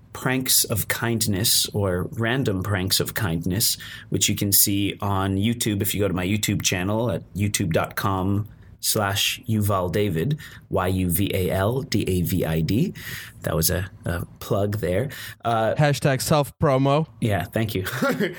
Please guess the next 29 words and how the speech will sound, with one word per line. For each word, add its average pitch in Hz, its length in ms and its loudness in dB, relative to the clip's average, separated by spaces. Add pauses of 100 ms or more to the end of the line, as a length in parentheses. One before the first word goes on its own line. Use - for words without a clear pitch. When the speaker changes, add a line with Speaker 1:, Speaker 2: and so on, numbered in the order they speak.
(160)
Speaker 1:
The 151 100 0
Random 180 320 0
Pranks 160 320 0
of 113 120 -2
Kindness 110 680 2
and 104 340 0
the 101 220 0
Public 127 460 -2
Improv 117 540 0
Experiment 98 760 0 (320)
are 98 200 2
two 156 240 0
web 117 280 0
series 101 460 2
that 92 120 0
I 92 120 0
created 90 540 0
because 98 420 0 (280)
as 151 180 0
an 127 100 0
actor, 117 380 -2
as 104 160 2
a 107 40 -2
performer, 104 680 0
I, 95 200 0 (420)
I 107 140 0 (140)
really 156 360 2
enjoy 98 880 0 (460)
improvisation. 92 960 0